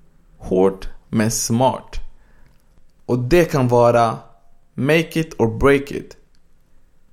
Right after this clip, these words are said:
Om du jobbar hårt och smart eller hårt och dumt. Put in the work effektivt.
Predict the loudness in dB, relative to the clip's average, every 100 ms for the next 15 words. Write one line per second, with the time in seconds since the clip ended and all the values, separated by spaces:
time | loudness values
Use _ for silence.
0 | _ _ _ -4 0 2 4 2 0 2
1 | 2 0 -2 2 2 0 -6 -12 -14 -20
2 | -18 -2 2 2 2 0 0 0 0 -2
3 | -4 -16 -18 -18 -20 -20 -20 -20 _ _
4 | -20 -20 -6 0 2 2 0 2 4 6
5 | 4 2 -6 -2 -2 0 -2 -2 -6 -6
6 | -8 -12